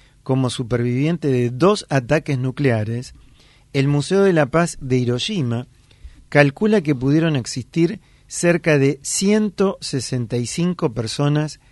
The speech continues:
con las mismas circunstancias.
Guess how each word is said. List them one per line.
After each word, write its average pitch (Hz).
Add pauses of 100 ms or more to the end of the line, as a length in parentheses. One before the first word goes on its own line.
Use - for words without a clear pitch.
(240)
con 127
las 123
mismas 143 (120)
circunstancias. 110